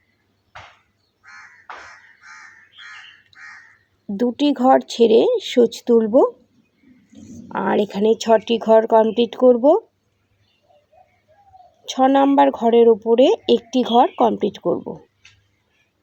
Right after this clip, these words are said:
দেখো এই পর্যন্ত হচ্ছে পাঁচটি, ছটি, ছ নাম্বার ঘরের উপরে আবারও একটি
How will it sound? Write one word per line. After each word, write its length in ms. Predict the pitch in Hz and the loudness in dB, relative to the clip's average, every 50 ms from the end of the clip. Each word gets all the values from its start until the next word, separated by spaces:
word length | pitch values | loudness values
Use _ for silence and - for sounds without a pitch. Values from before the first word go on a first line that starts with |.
| _ _ _ - | _ _ _ -18
দেখো 200 | - 180 - - - - | -16 -14 -12 -10 -8 -6
এই 60 | 220 196 - | -6 -4 -2
পর্যন্ত 440 | - 233 214 196 226 220 226 220 - 226 214 208 | -2 -2 0 0 -2 -2 -2 -2 -4 -6 -6 -6
হচ্ছে 460 | 226 190 _ _ - - - 233 247 277 370 466 - - | -8 -10 _ _ -20 -12 -6 -2 -2 0 0 -2 -4 -4
পাঁচটি, 500 | - 208 214 - - - - - 262 294 453 480 466 _ _ _ _ _ _ _ _ _ _ _ _ _ _ _ _ _ _ _ _ _ _ _ _ _ _ - | -6 -6 -6 -8 -12 -14 -8 -6 -2 -2 -2 -2 -4 _ _ _ _ _ _ _ _ _ _ _ _ _ _ _ _ _ _ _ _ _ _ _ _ _ _ -20
ছটি, 560 | - - - 220 214 202 208 - 247 254 302 466 508 - _ _ _ _ - - - - - _ _ _ _ _ _ - - - - - _ _ _ _ _ _ - | -16 -4 -2 0 0 0 -2 -4 -2 0 0 0 0 -2 _ _ _ _ -20 -20 -20 -20 -20 _ _ _ _ _ _ -20 -20 -20 -20 -20 _ _ _ _ _ _ -14
ছ 40 | - 226 240 240 240 | -6 -2 0 0 2
নাম্বার 280 | 233 240 240 240 240 240 233 214 | 2 2 2 2 2 0 0 0
ঘরের 280 | 214 214 220 220 220 220 208 | -2 -2 0 0 -2 -2 -4
উপরে 300 | 208 - 220 226 240 277 349 - - - | -4 -2 0 2 2 2 0 0 0 -2
আবারও 280 | 208 190 202 202 208 226 - - 208 | -2 0 0 0 0 -2 -2 -4 -8
একটি 220 | 196 - _ - | -10 -10 _ -12